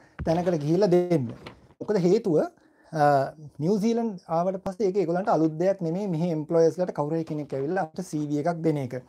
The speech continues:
දැන් ලංකාවේ නම් දැන් අපි සී වීස් බෙද බෙද යන්නේ නැහැනේ හැමතැනම. නමුත්, අ, නමුත්, අ, සී වී එක බෙද බෙද යන්නේ නැහැ. නමුත්, අ, මොකද්ද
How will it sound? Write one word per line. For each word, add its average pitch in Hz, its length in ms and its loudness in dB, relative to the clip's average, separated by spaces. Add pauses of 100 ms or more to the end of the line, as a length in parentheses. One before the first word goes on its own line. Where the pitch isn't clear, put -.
(460)
දැන් 147 340 2
ලංකාවේ 180 480 4
නම් 190 120 0
දැන් 185 200 0
අපි 180 100 -2
සී 170 240 0
වීස් 175 220 -2
බෙද 165 240 0
බෙද 165 140 2
යන්නේ 160 140 4
නැහැනේ 170 280 -2
හැමතැනම. 185 480 2 (400)
නමුත්, 170 340 0 (720)
අ, 143 80 2 (420)
නමුත්, 160 420 -2
අ, 131 420 4 (220)
සී 175 260 -6
වී 180 120 2
එක 170 100 -2
බෙද 156 160 -2
බෙද 151 100 -2
යන්නේ 147 140 -2
නැහැ. 196 240 -4
නමුත්, 190 340 -4
අ, 143 300 0 (1600)
මොකද්ද 135 300 -4